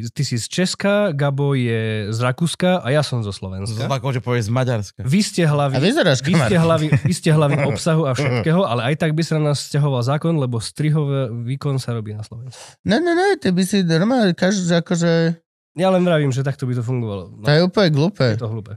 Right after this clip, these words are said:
Speaker 3: Je to úplne
Speaker 2: <laughs>
Speaker 3: hlúpe,
Speaker 2: Hlúpe.
Speaker 3: lebo proste reálne, pokiaľ si hocikto, podľa mňa, pod štyridsať, tak plne chápeš tú záležitosť, že internet nikdy neporazíš.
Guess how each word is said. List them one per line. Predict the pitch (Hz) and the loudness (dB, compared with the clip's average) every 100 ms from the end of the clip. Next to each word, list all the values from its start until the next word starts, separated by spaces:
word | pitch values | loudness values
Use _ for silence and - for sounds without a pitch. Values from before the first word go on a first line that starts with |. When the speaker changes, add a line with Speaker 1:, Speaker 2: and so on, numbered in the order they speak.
| - | -2
Speaker 3:
Je | 139 | 0
to | 175 | 2
úplne | 208 233 262 214 | 2 2 2 4
Speaker 2:
<laughs> | |
Speaker 3:
hlúpe, | 214 220 240 | 2 2 2
Speaker 2:
Hlúpe. | 127 117 - 110 | 0 -4 -6 -2
Speaker 3:
lebo | 139 185 196 | 2 4 2
proste | 196 196 196 202 | 2 0 2 2
reálne, | 196 208 202 | 4 4 2
pokiaľ | 185 196 202 196 175 | 2 0 2 2 2
si | 160 | 2
hocikto, | 139 160 196 208 - 196 180 | 4 2 2 -2 2 2 2
podľa | - 170 165 | 2 2 2
mňa, | 165 151 | 4 2
pod | - 170 - | 2 0 0
štyridsať, | - 127 117 123 147 160 156 _ _ - _ _ | -2 0 2 2 2 2 0 _ _ -20 _ _
tak | 143 139 - - | 0 0 -2 -10
plne | - 185 202 | 0 2 4
chápeš | 180 170 160 170 147 - | 4 2 2 0 -2 -4
tú | - 156 | -2 0
záležitosť, | 143 131 151 143 127 139 | 2 4 2 0 0 0
že | 131 | 2
internet | 135 139 131 123 | 2 2 0 0
nikdy | 110 135 135 | 0 0 0
neporazíš. | 127 120 120 104 98 82 | 0 0 0 0 -2 -6